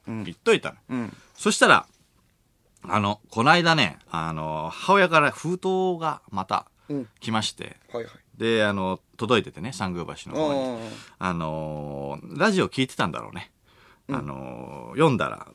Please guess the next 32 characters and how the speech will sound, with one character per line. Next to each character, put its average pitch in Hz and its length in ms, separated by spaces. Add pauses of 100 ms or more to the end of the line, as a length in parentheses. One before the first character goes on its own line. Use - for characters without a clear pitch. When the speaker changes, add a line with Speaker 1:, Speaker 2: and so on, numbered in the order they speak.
Speaker 2:
「私 240 380
は 220 160
確 - 280
定 311 240
申 302 260
告 - 220
を 78 60
し - 140
た 208 120
い 214 60
わ 214 140
け 131 100
で 87 80
は 73 200
あ 90 60
り 123 80
ま 156 120
せ - 120
ん」 78 60
っ - 40
て - 140
書 - 80
い - 40
て - 80
あ - 20
っ - 20
て。 - 120 (200)
Speaker 1:
う 117 40
ん。 160 260
Speaker 2:
<laughs> - 1500 (1900)
あ 90 140
の、 73 360